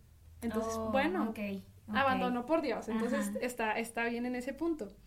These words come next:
Speaker 2: No tuvo miedo.
Speaker 1: No, no tuvo miedo,
Speaker 2: <laughs>
Speaker 1: exacto, como recordamos el episodio pasado.
Speaker 2: ¿Quién
Speaker 1: No.
Speaker 2: dijo esa frase? Y déjenos un mensaje.
Speaker 1: En el Santo
Speaker 2: No
Speaker 1: Podcast.
Speaker 2: tengáis miedo. <laughs>
Speaker 1: Y pues,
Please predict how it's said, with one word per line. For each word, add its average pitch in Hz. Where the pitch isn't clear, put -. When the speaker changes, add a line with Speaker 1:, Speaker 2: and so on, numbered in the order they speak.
Speaker 2:
No 226
tuvo 262
miedo. 185
Speaker 1:
No, 269
no 262
tuvo 262
miedo, 247
Speaker 2:
<laughs> 262
Speaker 1:
exacto, 233
como 214
recordamos 208
el 247
episodio 208
pasado. 240
Speaker 2:
¿Quién 247
Speaker 1:
No. 247
Speaker 2:
dijo 240
esa 233
frase? 190
Y 190
déjenos 233
un 214
mensaje. 214
Speaker 1:
En 254
el 226
Santo 226
Speaker 2:
No 226
Speaker 1:
Podcast. 254
Speaker 2:
tengáis 233
miedo. 214
<laughs> 247
Speaker 1:
Y 285
pues, 277